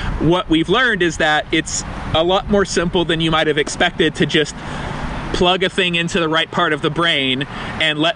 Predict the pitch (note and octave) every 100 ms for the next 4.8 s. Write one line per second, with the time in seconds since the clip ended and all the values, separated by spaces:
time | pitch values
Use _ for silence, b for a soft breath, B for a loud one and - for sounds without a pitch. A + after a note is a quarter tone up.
0 | E3 E3 E3+ E3 D#3 F3+ D#3+ D3+ D3+ C#3+
1 | D#3+ D3 F3 E3+ A3 - C3 C3+ - G#2
2 | - - E3 D3 C#3 D#3+ D#3+ - G3+ G3+
3 | F#3 E3+ D3+ C#3+ D#3 C3+ C#3+ C#3 C#3+ C3
4 | A#2+ D#3 - - F#3 E3 D#3+